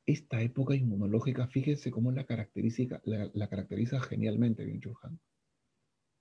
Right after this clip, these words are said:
en, como la de una clara división entre el adentro y el afuera, el amigo y el enemigo, lo propio y lo extraño,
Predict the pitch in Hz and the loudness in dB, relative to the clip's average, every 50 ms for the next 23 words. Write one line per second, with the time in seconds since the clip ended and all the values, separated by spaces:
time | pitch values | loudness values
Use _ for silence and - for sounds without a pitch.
0 | _ _ _ 107 104 101 101 - - - 98 95 98 101 98 98 101 101 107 110 | _ _ _ -2 0 0 -2 -4 -4 -4 -2 0 2 2 2 2 2 2 4 4
1 | 120 123 117 - - 123 120 117 113 120 117 113 104 98 98 95 - - - 113 | 2 2 0 0 0 0 0 2 2 0 0 0 0 0 0 -2 -4 -2 0 2
2 | 110 107 107 107 98 98 98 90 92 98 107 107 107 101 - 104 104 95 92 90 | 2 4 2 0 0 -2 -4 -4 0 0 2 2 2 2 0 -2 -2 -2 -4 -4
3 | 90 - - 101 101 95 - - - - - 90 95 104 113 117 117 104 98 95 | -6 -4 -2 -2 -2 -2 -4 -6 -8 -10 -8 -2 4 6 8 8 8 8 4 0
4 | 95 95 98 95 95 98 107 110 104 104 - - 101 104 95 - - 120 120 113 | -2 -2 -2 0 2 4 6 6 6 4 0 -2 -4 -4 -6 -2 2 4 4 4
5 | - - 101 98 117 - - - 101 95 95 - - - | 4 2 -2 -4 -4 -4 -4 -2 -2 -2 -2 -4 -8 -12